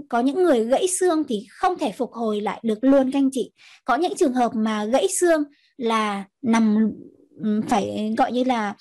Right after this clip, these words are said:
ờ, bị tổn thương cả đời luôn, đến từ, từ lúc gãy thư xương đến cái lúc phần đời còn lại là xương không thể lành được, hoặc là thời gian lành rất là lâu. Vậy nguyên nhân là gì? Ờm, thực tế, có, có một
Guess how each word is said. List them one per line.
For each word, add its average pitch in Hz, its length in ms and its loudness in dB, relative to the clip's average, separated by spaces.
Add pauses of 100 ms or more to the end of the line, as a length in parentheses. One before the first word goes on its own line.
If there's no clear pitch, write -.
(340)
ờ, 107 220 -8 (300)
bị 262 340 0
tổn 214 200 0
thương 285 320 2
cả 196 160 -8
đời 220 300 0
luôn, 262 240 2
đến 220 240 0
từ, 220 160 2 (200)
từ 208 160 2
lúc 339 220 0
gãy 285 200 -2
thư 311 240 2
xương 285 360 2
đến 240 220 -2
cái 311 100 -4
lúc 370 120 -2 (120)
phần 226 200 0
đời 214 180 2
còn 196 160 -2
lại 214 280 -4
là 202 300 2 (120)
xương 285 240 4
không 302 220 2
thể 226 120 -2
lành 202 220 -2
được, 202 160 0 (360)
hoặc 277 240 0
là 233 160 -4
thời 240 260 -2
gian 277 280 4
lành 220 200 -2
rất 392 140 -2 (100)
là 226 100 -2
lâu. 262 340 2 (420)
Vậy 214 120 -4
nguyên 311 300 4
nhân 302 180 4
là 220 140 2
gì? 208 280 -4 (640)
Ờm, 220 460 2 (300)
thực 285 160 0
tế, 277 380 4
có, 226 280 2
có 220 200 -2
một 311 140 2